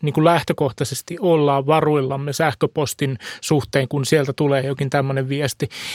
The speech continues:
Ja, ja kuinka kauan niin kuin tavallaan kestää, että tekstiviesteihin mennään, tai siis suhtaudutaan samalla tavalla. Ja, ja että mikä se seuraava niin kuin vektori on, jota käytetään tähän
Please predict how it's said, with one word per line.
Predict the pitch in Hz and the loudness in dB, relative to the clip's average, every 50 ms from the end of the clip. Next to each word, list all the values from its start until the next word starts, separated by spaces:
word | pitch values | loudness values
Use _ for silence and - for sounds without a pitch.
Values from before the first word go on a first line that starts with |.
| - - - | -4 2 2
Ja, | 175 170 175 | 2 4 4
ja | - 170 | 2 2
kuinka | - 180 185 190 170 156 | 4 4 2 2 2 0
kauan | - 190 185 185 180 165 151 | 2 2 4 4 2 2 0
niin | 147 139 | -2 -2
kuin | 131 143 | -2 -2
tavallaan | - 156 156 156 151 151 143 | 0 0 2 2 2 0 2
kestää, | - 175 170 - - - 156 143 | 0 0 0 0 -2 0 0 0
että | 131 - - | 0 0 2
tekstiviesteihin | - 196 - - - 151 139 147 131 - - 156 131 139 | 2 2 2 2 0 0 0 0 -2 -2 -2 -2 0 0
mennään, | 147 156 160 151 147 147 143 147 165 190 _ _ - | 0 0 -2 0 0 0 0 0 -2 -6 _ _ 0
tai | 160 147 | 0 2
siis | 131 135 | 0 2
suhtaudutaan | - - 190 - - - 156 143 139 - - 147 147 | 4 4 4 4 4 2 2 2 0 -2 -2 -2 0
samalla | - 185 170 165 147 - - | 2 2 2 2 2 2 2
tavalla. | 175 160 143 143 139 139 165 - 202 | 2 4 4 2 2 0 -2 0 2
Ja, | 180 185 190 190 | 2 2 4 4
ja | 196 180 | 2 2
että | 170 180 | 4 4
mikä | 196 202 240 208 | 2 2 4 2
se | 196 | 2
seuraava | - - 208 214 220 220 208 175 160 151 139 139 | 2 4 2 4 4 4 4 4 2 2 2 0
niin | 139 143 135 | -2 -2 -2
kuin | - 151 143 | -2 2 2
vektori | 160 160 - - - 156 147 143 | 2 2 2 2 2 2 2 2
on, | 156 160 160 156 | 2 2 2 2
jota | 139 139 135 143 | 2 2 2 2
käytetään | - - 165 156 147 147 - 151 147 147 | 2 4 4 4 4 2 0 -2 -2 0
tähän | 151 151 139 143 | 0 0 0 -2